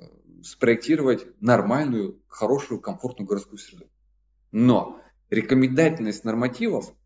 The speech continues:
не означает, что ты можешь ими не руководствоваться. Это прямо расписано в разъяснении Министерства строительства.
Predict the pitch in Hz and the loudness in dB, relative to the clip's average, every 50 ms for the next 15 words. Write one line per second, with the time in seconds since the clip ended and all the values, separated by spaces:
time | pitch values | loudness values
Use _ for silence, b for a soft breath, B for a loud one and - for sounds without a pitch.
0 | _ _ 107 117 123 123 117 127 131 131 - 170 185 190 175 - - - 127 120 | _ _ 0 4 4 4 4 4 2 0 0 -2 0 0 0 0 -2 -6 -10 -6
1 | - 160 170 147 120 120 139 147 139 127 - - _ 123 131 131 123 110 - - | -2 0 2 2 2 2 0 0 -2 -4 -6 -6 _ 0 2 2 2 0 -2 -4
2 | 101 107 117 123 117 120 131 131 135 123 - - - - 90 - - - - _ | -2 0 0 0 0 0 2 2 2 2 2 -2 -10 -14 -16 -16 -16 -20 -20 _
3 | _ _ _ _ _ _ _ _ _ _ _ _ - 113 - 123 - 131 139 151 | _ _ _ _ _ _ _ _ _ _ _ _ -2 0 0 0 2 2 2 2
4 | 143 127 117 113 - - - 131 131 127 - 117 107 98 98 98 95 98 101 104 | 2 2 0 -2 -2 -6 -6 -6 -6 -6 -4 -6 -4 -2 -2 -2 -4 -4 -2 0
5 | 101 101 98 95 92 - 95 117 117 117 123 120 - 139 120 104 101 101 104 101 | 2 2 2 0 -2 -2 -2 -2 -2 -2 -4 -4 -2 -2 0 0 0 -2 -2 -4
6 | - 117 110 - - - - _ - 127 170 208 220 208 175 - - 139 127 131 | -4 -6 -6 -6 -8 -14 -16 _ -2 0 0 0 -4 -8 -12 -8 -6 -6 -6 -6
7 | B | B